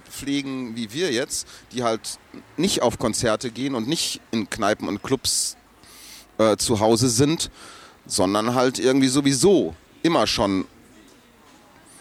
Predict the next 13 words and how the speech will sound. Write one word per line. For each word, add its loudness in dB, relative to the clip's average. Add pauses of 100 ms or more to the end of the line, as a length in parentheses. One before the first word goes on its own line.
(240)
das 0
Frühlingsfest 2
der 4
Volksmusik -2
angeguckt -6
haben -2
im -2
Z 0
D 0
F -2
oder -2
den -4
Fern-, -2